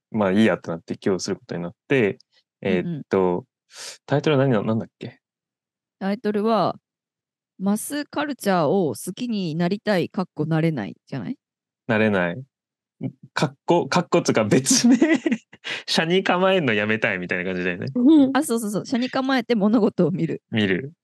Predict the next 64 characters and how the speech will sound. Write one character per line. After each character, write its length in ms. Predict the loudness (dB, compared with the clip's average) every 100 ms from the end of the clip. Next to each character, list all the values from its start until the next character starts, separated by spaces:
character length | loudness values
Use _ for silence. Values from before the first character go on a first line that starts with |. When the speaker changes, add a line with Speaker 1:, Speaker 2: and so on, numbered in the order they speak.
| _
Speaker 1:
は 200 | -4 -2
い。 100 | -2 -4
Speaker 2:
見 100 | -4
て 200 | -6 -10 _ -14
し 180 | -4 0
ま 160 | 0
う 100 | 0 -4
っ 40 |
て 100 | -8
い 40 |
う 40 | -6
回。 180 | -4 -2
Speaker 1:
見 40 |
て 100 | -2
し 160 | -2 -2
ま 180 | -2
い 40 | -2
っ 40 | -6
て 100 | -6
い 40 | -6
う 40 |
回 300 | -4 -4 -2
で、 420 | 0 2 0 -4 -12 _ _ -12
Speaker 2:
う 60 | -8
ん 20 |
う 40 | -6 -6
ん。 40 | -2
Speaker 1:
で、 160 | -4
き 200 | -2 -2
っ 60 | -2 _ -8
か 120 | -4
け 180 | -4 -2
が、 140 | 0
ま 100 | 0
あ、 40 |
こ 120 | 2 2
れ 100 | 4
は、 240 | 2 0
ま 180 | -2 2
あ、 40 |
バ 140 | 2 2
ル 140 | 0
ニ 280 | 0 -2 -4
ー 40 | -6 _ -6
と 100 | -4
僕 300 | -4 -4 -4
は 100 | -4
め 140 | -6
っ 60 | -6
ち 120 | -4
ゃ 60 | -2
前 220 | 0 -2
か 160 | -4 -6
ら 220 | -6 -10 _ _ _ _ _ _ _ -8
よ 160 | -6
く 140 | -6 -8
話 380 | -4 -2 -2 -4
し 40 |
て 120 | -8
る 160 | -8 -8
こ 140 | -8
と 140 | -6 -2
だ 140 | -2
し、 520 | 0 2 4 2 -2